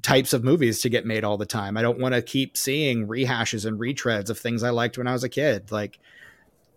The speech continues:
I, I'm the kind of fan who doesn't wanna be pandered to. Like, don't pat me on the head and tell me how good I am for liking this thing that you also happen to like.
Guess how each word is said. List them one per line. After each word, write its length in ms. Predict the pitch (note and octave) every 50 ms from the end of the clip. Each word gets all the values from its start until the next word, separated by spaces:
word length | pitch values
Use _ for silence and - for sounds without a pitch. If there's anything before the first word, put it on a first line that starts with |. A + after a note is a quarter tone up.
| _ _ _ _
I, 160 | C#3 D3+ - -
I'm 160 | D3+ E3+ G3
the 80 | G#3+
kind 200 | G#3 - F#3+ F3+
of 80 | F3+ -
fan 220 | - F3 E3+ E3+
who 100 | D3+ E3
doesn't 460 | D#3 A#2 - C#3 C3 C3+ C3 C#3+ - -
wanna 200 | B2+ C3+ C#3+ B2+
be 120 | C#3 D3+
pandered 480 | - - C#3+ D#3 E3+ C#3 A#2 G#2 F#2+ -
to. 320 | - G2+ - - - C3 _ _ _ _ _ _ _ _ _
Like, 280 | - A2 A2+ G#2+ G2 _
don't 320 | - B2+ B2 C#3 C#3+ C#3+
pat 220 | - B2+ - C3 C3
me 80 | C#3
on 120 | C#3 C3+ C#3
the 80 | C3+
head 200 | B2 C3+ D3 C#3
and 120 | B2 A#2 -
tell 120 | - B2
me 100 | B2 B2+
how 120 | A#2+ B2+
good 200 | B2 A#2 B2 C3+
I 80 | C#3+ C#3
am 200 | A#2+ A#2 G#2+ G#2+
for 120 | - B2
liking 360 | A#2 A2+ B2 B2+ - A#2 A2+ G#2+
this 160 | A2 - -
thing 180 | - B2 A#2+
that 80 | A#2 A2+
you 160 | A#2+ C3 B2+
also 300 | A#2 B2+ B2+ - C3+ A#2+
happen 280 | A#2 B2+ A#2 - B2+ A2+
to 60 | A2
like. 360 | A2 C3 D#3+ D3 A#2 G#2+ _